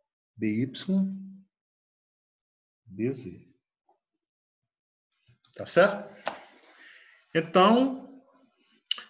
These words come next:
tá aí demonstrado que você pode calcular o produto vetorial através do determinante desta matriz aí. Dessa matriz aqui final. Tá certo? Então, eu tirei isso aqui, ó, porque isso aqui é a regra de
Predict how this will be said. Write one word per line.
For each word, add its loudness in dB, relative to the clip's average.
tá 6
aí 8
demonstrado 6
que 0
você 2
pode 2
calcular 2
o 0
produto -4
vetorial 0
através -2
do -6
determinante -4
desta 0
matriz -2
aí. -4
Dessa -12
matriz -4
aqui -14
final. -12
Tá -14
certo? -2
Então, -2
eu -4
tirei 2
isso -2
aqui, -4
ó, 0
porque -8
isso -4
aqui -2
é 2
a 2
regra 0
de -6